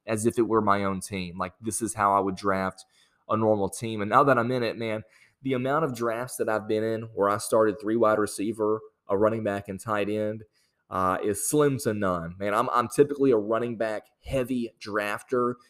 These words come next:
but the way that this board just fell, man, there was, there was these wide receivers falling to me that I literally just could not let slide. So at this point, though, I have to start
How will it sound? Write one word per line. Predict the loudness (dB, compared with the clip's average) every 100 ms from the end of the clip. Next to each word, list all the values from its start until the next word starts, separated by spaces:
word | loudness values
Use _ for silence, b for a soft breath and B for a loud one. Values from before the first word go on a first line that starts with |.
| b
but | -4 2
the |
way | 6 6
that | 6
this | 2 0
board | 0 0 0
just | -6 -12
fell, | -4 2 6 6
man, | 4 -4 -2
there | -2
was, | -2 -2
there | 0
was | 0 -4 -18 b b b
these | -2 0
wide | 4 4
receivers | 2 0 -2 0 -2 0
falling | 0 0 -2
to | -4
me | -6 -2
that | 0
I | 2
literally | 4 4 4 2 0
just | -2 -4 -6 _
could | -20 -8 -2 0
not | 0 0 0 0 -2 -6 _ _ _ -2
let | 0 0 -2
slide. | -8 -4 -2 0 -2 -6 -12 b b b
So | 2 4
at | 6
this | 4
point, | 4 -2 0 2
though, | 4
I | 2
have | 0 -6 -2 -2 -4
to | -8 -4
start | 2 2 2